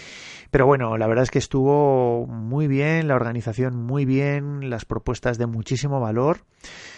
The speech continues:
Como te decía, el primer día, pues, eh, que fue el sábado, bueno, pues, eh, tuvo lugar, pues, una, un calendario de ponencias, de charlas, de muchísimo valor. Yo por lo que estuve viendo, por lo que estuve viendo en redes sociales y,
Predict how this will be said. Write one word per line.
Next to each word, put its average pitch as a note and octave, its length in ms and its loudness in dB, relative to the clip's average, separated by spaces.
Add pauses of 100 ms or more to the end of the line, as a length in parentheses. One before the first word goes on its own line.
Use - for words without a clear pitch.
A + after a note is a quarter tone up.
(100)
Como C#3+ 160 -4
te C#3+ 60 6
decía, C#3+ 200 6
el E3 100 6
primer D3+ 320 0
día, C#3 360 2
pues, - 380 -8
eh, A2 340 -6
que G2 80 -8
fue A2+ 140 -2
el G2+ 60 -4
sábado, A#2+ 680 0
bueno, A#2+ 320 -12
pues, - 340 -10
eh, G#2+ 100 -8
tuvo A#2 240 -2
lugar, A#2+ 480 2
pues, - 220 -10
una, G#2+ 720 -10 (280)
un A2+ 140 -14
calendario A#2 540 0
de A2+ 80 2
ponencias, C#3+ 920 -2
de A2 180 -12
charlas, C#3 600 0 (560)
de A#2+ 80 -4
muchísimo A#2 520 -4
valor. C#3+ 460 2
Yo B2 180 -2
por B2 100 -4
lo A#2+ 80 -4
que A#2+ 60 -6
estuve A#2+ 340 -2
viendo, B2 380 0
por A2 100 -8
lo A2 80 -6
que A2+ 60 -8
estuve A#2 260 -4
viendo A#2 240 -4
en A2+ 140 -10
redes A2+ 260 -4
sociales A#2+ 720 0
y, A2 180 -4